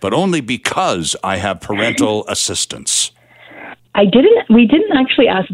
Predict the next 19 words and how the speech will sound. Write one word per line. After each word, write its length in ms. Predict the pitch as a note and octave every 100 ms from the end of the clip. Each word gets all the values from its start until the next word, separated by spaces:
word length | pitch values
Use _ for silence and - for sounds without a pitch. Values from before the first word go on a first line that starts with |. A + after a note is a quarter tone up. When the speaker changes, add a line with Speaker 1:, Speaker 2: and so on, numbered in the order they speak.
| E3+
Speaker 2:
that 240 | F3 - -
specific 480 | - G3 - F#3 -
question, 460 | - F3 - E4+
but 100 | A#3+
I 80 | G3+
think 240 | G3+ E4 G#4
we 80 |
can 180 | G#4 D4
pull 240 | - B3+ B3
apart 360 | - G#3+ G#3+
the 80 | F3+
data 260 | F3 E3+ F3+
that 140 | E3+
we 80 | F3
do 180 | E3 F#3
have 240 | A3 B3
to 120 | - F#3
kind 180 | F#3+
of 140 | F3+